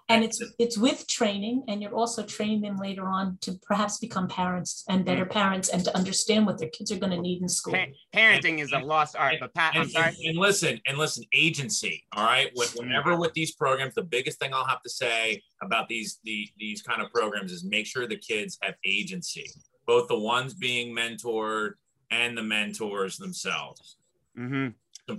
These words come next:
Speaker 3: important.
Speaker 2: agree. Well, I'm glad we could finally come to an agreement. I'm gonna cut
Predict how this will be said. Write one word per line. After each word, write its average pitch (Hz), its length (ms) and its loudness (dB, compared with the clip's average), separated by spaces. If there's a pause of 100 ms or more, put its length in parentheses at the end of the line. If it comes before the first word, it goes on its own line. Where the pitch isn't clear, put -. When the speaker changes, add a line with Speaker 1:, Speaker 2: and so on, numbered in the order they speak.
(100)
Speaker 3:
important. 131 80 6
Speaker 2:
agree. 135 260 4 (400)
Well, 147 300 8
I'm 156 180 2
glad 165 240 6
we 160 140 0
could 165 240 0
finally 147 500 0
come 143 220 -2
to 143 100 -10
an 143 80 0
agreement. 135 480 2
I'm 139 140 2
gonna 143 160 2
cut 147 240 0